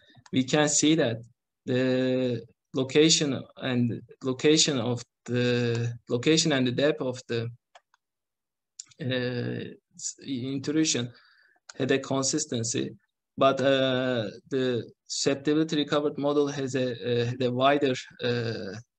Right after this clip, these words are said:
structure here. This is probably the, this is probably because of the, uh, uh, line spacing that used for the survey. And, uh, to conclude my presentation,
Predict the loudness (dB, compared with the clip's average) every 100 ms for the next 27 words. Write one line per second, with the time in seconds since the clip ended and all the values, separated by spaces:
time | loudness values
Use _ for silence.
0 | _ _ -14 -4 0 0 0 -2 -2 -2
1 | -4 -10 _ _ _ -6 -4 -2 -2 -4
2 | -2 0 2 2 2 0 -2 -2 -2 -2
3 | -2 -4 -6 -10 _ _ _ _ -4 -2
4 | -2 0 2 2 0 -2 0 2 2 0
5 | -4 -4 -2 -2 -4 -14 _ -12 -10 -10
6 | -10 -14 -18 _ _ _ _ -10 -6 -4
7 | -4 -6 -8 -10 -20 _ 2 2 0 0
8 | 0 0 -4 -4 -2 -4 -4 -2 -2 -4
9 | -6 -6 -6 -6 -4 -2 -2 -4 -12 _
10 | _ _ _ _ _ _ _ _ _ _
11 | _ _ _ _ _ _ _ _ _ _
12 | -6 -2 -2 -4 -8 -4 0 0 -2 -2
13 | 0 0 2 2 2 -2 -4 -4 -4 -2
14 | 0 2 2 2 0 -2